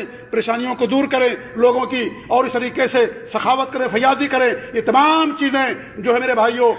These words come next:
یہ حسن اخلاق کے اندر آتی ہیں، تو حسن اخلاق کرنے والوں کو اللہ تعالیٰ سب سے زیادہ اپنا محبوب بندہ بناتا ہے۔ اللہ رب العالمین ایسے لوگوں کو پسند کرتا ہے۔ لوگوں سے دعا کی درخواست مت کیجیے کہ سفر پر جا رہو میرے لیے دعا کرنا،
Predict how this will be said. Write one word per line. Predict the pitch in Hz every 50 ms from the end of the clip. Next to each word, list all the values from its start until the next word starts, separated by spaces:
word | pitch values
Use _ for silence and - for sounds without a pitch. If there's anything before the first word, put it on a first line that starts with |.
| - - 233
یہ | 233
حسن | 226 220 233 233 240
اخلاق | 226 180 220 247 269 277 269 277
کے | 247
اندر | 247 240 240
آتی | 226 226 233 247 214
ہیں، | 214 226 - 208 - - -
تو | 220 226
حسن | 220 240 233
اخلاق | 226 - 202 220 226 220 220
کرنے | 220 208 214 220
والوں | 214 214 220 233 233
کو | - 262 277 294 262 - - - -
اللہ | - 226 220 240 240 220 220
تعالیٰ | 214 220 220 - - - - - - - - -
سب | 254 -
سے | -
زیادہ | 226 208 208 214
اپنا | 214 214 214 214
محبوب | 208 202 185 165 214 208
بندہ | 160 196 208 226 269 269 247
بناتا | 247 233 226 220 226 240 214 185
ہے۔ | 208 185 - - - -
اللہ | 202 202 220
رب | 220 208 202
العالمین | 202 214 214 214 214
ایسے | 202 190 - 202
لوگوں | 185 180 170 202 202
کو | 196 190 -
پسند | 165 180 156
کرتا | 147 135 - - -
ہے۔ | - - - - - - - - - - - - - - - - - - - - - - - - - - - - - - - - - - - - - -
لوگوں | 170 180 190 196 214 233 226 -
سے | 226 226 247 254 262 277 180 208
دعا | 220 233 233
کی | 233 233
درخواست | 214 220 196 208 226 - 226 208
مت | 262 254 -
کیجیے | 285 254 220 262 247 233 - - - - - - - - - - - - - - - - - - - - - - - - - - - - - -
کہ | - 220 226
سفر | 220 - - 233 247
پر | 240 240 233
جا | 196 226 233 247
رہو | 247 247
میرے | 233 240 233
لیے | 240 240
دعا | 226 233 247 254
کرنا، | 254 269 254 247 254 254 247 208